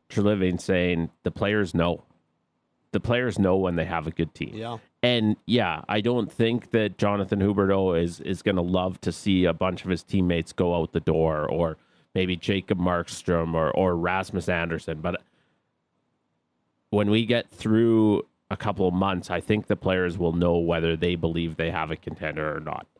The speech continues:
Speaker 1: And if they don't, then I think they'll support what wouldn't be a total teardown, but an attempt to make sure that they're competitive sooner than later.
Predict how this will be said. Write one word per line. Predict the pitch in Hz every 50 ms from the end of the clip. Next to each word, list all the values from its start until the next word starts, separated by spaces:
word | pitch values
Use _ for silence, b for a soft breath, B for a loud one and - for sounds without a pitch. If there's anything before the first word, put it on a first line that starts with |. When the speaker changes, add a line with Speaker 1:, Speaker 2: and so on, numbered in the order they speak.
| _ _ -
Speaker 1:
And | 104 104 101 95 90 90 87 82 - - _ _ _ _ _ _ _ _ _ _ _ _ _ _ _
if | - 110 104 - -
they | 110 101 98
don't, | 101 92 110 110 113 104 95 92 - - - - - _ _ _ _ _ _ _ _ _ _ _ _ _ _ _ _
then | - 92 98 98 95 92
I | 90 87 85
think | - - - 104 95 87 - _
they'll | 95 87 85 82 80 78 78 - - _
support | _ - - 110 85 - - 107 107 104 95 - _ - - _ _ _ _ _ _ _ _ _ _
what | 104 110 107 110 104 - -
wouldn't | 95 101 117 127 127 123 - - - 90
be | 120 113 107 104
a | 95 -
total | - - - 123 117 107 107 98
teardown, | - - - 107 107 104 104 98 92 90 90 87 85 85 85 80
but | - 92 90 -
an | 87 90
attempt | 87 82 - - - 104 95 92 - -
to | - 95
make | 95 95 92 87 -
sure | - - 101 92 90
that | 87 87 85 76
they're | - 87 85 82
competitive | - - 80 - - 87 82 82 82 73 78 78
sooner | 76 - - 80 80 80 78
than | 73 76 76 - -
later. | 50 50 - - -